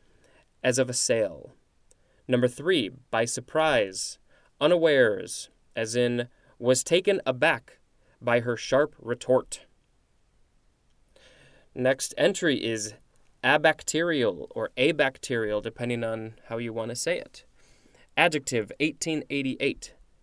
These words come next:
not caused by or characterized by the presence of bacteria. Abacterial,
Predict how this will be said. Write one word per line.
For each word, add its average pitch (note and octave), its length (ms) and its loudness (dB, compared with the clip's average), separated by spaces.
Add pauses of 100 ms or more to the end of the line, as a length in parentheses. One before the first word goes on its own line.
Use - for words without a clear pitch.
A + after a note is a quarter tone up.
not B2+ 400 -2
caused D#3+ 500 0
by A2+ 460 2
or A#2+ 320 -2
characterized A#2+ 880 -2
by B2+ 140 2
the B2 100 -2
presence D3+ 460 -2
of A#2+ 280 -4
bacteria. C3 760 -4 (1700)
Abacterial, C#3+ 720 2